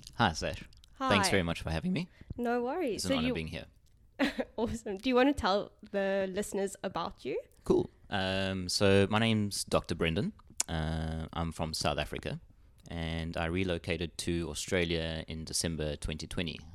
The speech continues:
Speaker 1: amidst our covid level two. Um, yes, I, um, was fortunate enough to have an employment opportunity in one of the states in Australia. I relocated, I stayed in that hospital. It was a regional hospital.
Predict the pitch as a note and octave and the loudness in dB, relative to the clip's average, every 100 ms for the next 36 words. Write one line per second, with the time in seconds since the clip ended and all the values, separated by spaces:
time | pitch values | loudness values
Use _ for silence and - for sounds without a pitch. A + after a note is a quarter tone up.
0 | - D2 - - - A#1 B1 - E2+ D#2+ | -12 -8 -8 -8 -8 -6 -8 -6 -4 -4
1 | D2+ - - - C#2+ C#2 - D#2 - - | -8 -12 -16 -10 -10 -8 -6 -6 -6 -20
2 | - - - - - - G2+ G2+ G#2 G#2+ | -20 -20 -20 -20 -16 -2 0 2 2 0
3 | G#2+ G2+ - D3+ - - F#2+ F#2 F#2 F2+ | -2 -4 -2 -2 -2 -4 -2 0 0 0
4 | F2+ F2+ F2+ F2 F2+ - F#2+ - F2+ F2 | 0 -2 -2 -4 -6 -4 -4 -2 0 0
5 | F2+ - F2+ E2+ E2 E2 D#2+ D#2+ D#2+ - | -2 -2 -2 0 0 0 -2 -4 -8 -10
6 | F2 D#2+ D#2 E2 D#2 D#2 F#2+ F2 D#2+ E2 | -6 -6 -6 -8 -6 -4 -4 -4 -4 -6
7 | - - F2 E2 - E2 D#2 D#2 D#2+ D#2+ | -8 -6 -4 -4 -4 -4 -4 -4 -6 -6
8 | D2 - F2 - F#2 E2 - G2+ A2+ - | -4 0 0 0 -6 -4 2 2 2 -2
9 | - - - _ - E2+ F2 D#2+ D#2+ E2+ | -12 -20 -20 _ -12 -2 0 0 2 0
10 | E2 F2 E2 - - E2 - E2+ A#2 E3+ | 0 -2 -4 -14 -12 -8 -2 0 0 -2
11 | D#3+ - - - E2 F2 - - F#2+ G2+ | -4 -6 -6 -6 -2 -2 -2 -6 -4 -4
12 | - E2+ E2+ F2+ F#2 G2 E2+ G2 - B2 | -4 -8 -6 -4 -2 -4 -2 -4 -2 -2
13 | F#4+ | -2